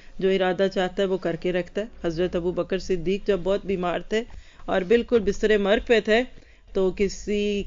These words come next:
के कान में कुछ कहा। कहा, "क्या हुआ?" किसी ने कहा, "चलें, आपको तबीब के पास ले जाएं।"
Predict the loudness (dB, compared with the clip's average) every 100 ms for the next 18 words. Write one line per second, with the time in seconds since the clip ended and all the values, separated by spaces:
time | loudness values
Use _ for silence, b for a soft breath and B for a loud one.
0 | -2 -2 0 -2 -2 -2 -2 -4 -4 -4
1 | -2 -4 -6 -12 -8 -4 -4 0 0 2
2 | 0 0 -2 -2 -2 -2 -2 0 0 0
3 | 0 -2 -2 0 0 -2 -2 0 -2 0
4 | 0 2 0